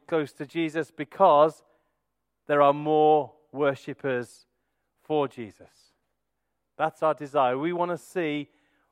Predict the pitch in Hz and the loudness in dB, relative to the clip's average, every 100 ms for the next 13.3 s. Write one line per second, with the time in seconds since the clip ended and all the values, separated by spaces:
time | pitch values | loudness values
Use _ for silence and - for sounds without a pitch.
0 | _ 139 151 170 175 185 156 160 160 151 | _ -6 0 2 2 2 -4 -8 -6 -2
1 | 139 135 135 151 160 139 123 131 _ _ | -2 -2 -6 -8 -8 -8 -10 -14 _ _
2 | 135 123 110 98 90 _ _ 147 151 165 | -4 -4 -4 -10 -18 _ _ -10 -4 0
3 | 175 165 - _ - 139 147 156 160 147 | 0 0 -6 _ -12 -10 -8 -4 -2 0
4 | 143 - 151 151 147 147 135 _ _ _ | -2 -4 -4 -4 -6 -10 -12 _ _ _
5 | 147 151 147 - - 123 131 156 170 165 | -10 -8 -8 -10 -14 -12 -8 -2 -2 -2
6 | 160 156 156 139 - - 165 156 151 151 | -4 0 0 -2 -8 -6 0 0 0 -2
7 | 135 - _ _ - 165 151 151 131 110 | -6 -16 _ _ -4 -2 0 -4 -6 -10
8 | - _ 165 180 180 170 165 156 147 - | -12 _ 0 2 2 0 2 2 2 2
9 | 165 143 131 - - - _ _ 156 160 | 2 2 -2 -6 -20 -20 _ _ -4 0
10 | 143 123 135 - 117 87 _ _ _ _ | 0 -2 -12 -10 -10 -10 _ _ _ _
11 | _ _ _ _ _ _ 135 - 156 151 | _ _ _ _ _ _ -18 0 0 0
12 | 175 - 170 156 139 127 151 165 160 _ | -6 -10 -10 -10 -10 -10 -8 -8 -10 _
13 | 165 160 | -8 -8